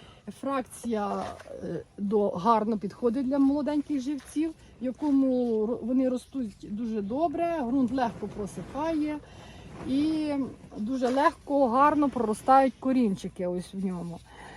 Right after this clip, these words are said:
Тому цей ґрунт ш-, е, підходить ідеально. Е, для дорослих ж, е, рослин цей ґрунт,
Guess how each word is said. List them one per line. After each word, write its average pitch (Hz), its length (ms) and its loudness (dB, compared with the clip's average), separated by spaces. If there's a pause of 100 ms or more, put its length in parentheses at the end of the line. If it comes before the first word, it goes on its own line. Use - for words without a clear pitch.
(340)
Тому 208 260 2
цей 190 180 -2
ґрунт 277 280 0
ш-, - 140 -8
е, 190 300 -6
підходить 254 520 -6
ідеально. 175 640 -6 (880)
Е, 185 100 -10 (1500)
для 214 400 6
дорослих 214 560 4
ж, 165 200 -6
е, 180 240 -2 (120)
рослин 247 640 0
цей 285 160 4
ґрунт, 285 440 2